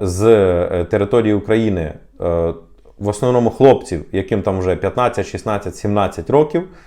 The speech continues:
так, бо з вісімнадцяти виїхати вони вже не зможуть, продовжують вивозити також, е, дітей менших, бо, е, незрозуміло, що буде взимку зі світлом, з опаленням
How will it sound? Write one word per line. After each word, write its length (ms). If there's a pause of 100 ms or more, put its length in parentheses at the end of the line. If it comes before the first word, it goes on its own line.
(180)
так, 200
бо 80
з 80
вісімнадцяти 600
виїхати 480
вони 180
вже 160
не 120
зможуть, 360 (360)
продовжують 520
вивозити 460
також, 580
е, 220
дітей 400
менших, 460 (440)
бо, 560 (220)
е, 520 (1500)
незрозуміло, 640
що 140
буде 200
взимку 500
зі 180
світлом, 600
з 140
опаленням 720